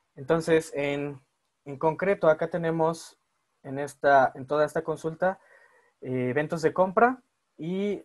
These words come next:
de-, eh, debajo eventos de, eh, de venta, perdón, y de coventa, ¿no? En la parte de abajo. En el return estamos contando todas aquellas situaciones en las que sucedió esto.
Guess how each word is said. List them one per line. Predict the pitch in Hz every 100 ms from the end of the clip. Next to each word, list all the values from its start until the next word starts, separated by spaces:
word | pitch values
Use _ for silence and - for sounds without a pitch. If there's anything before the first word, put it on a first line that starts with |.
| _
de-, | 139 143 139
eh, | 165 131 131 127 127 123
debajo | 135 156 170 214 214 -
eventos | 131 139 143 151 127
de, | 156 165 170 -
eh, | 123 113 113 113 -
de | 131
venta, | 139 175 202 175
perdón, | 156 208 -
y | 127
de | 117 117
coventa, | - 113 131 127 110
¿no? | 131
En | 127
la | 117
parte | 123 113 117
de |
abajo. | 101 87 - _ _ _ _ _ _ _ _ _ _ _ -
En | 135 139
el | 139
return | 147 143 185 196
estamos | 175 156 160 160
contando | 139 135 147 151 151
todas | - 147 156 160
aquellas | 139 143 151
situaciones | 147 131 120 139 147 143
en | 135 117
las | 113
que | -
sucedió | 117 127 139 120 131 135
esto. | 139 - 233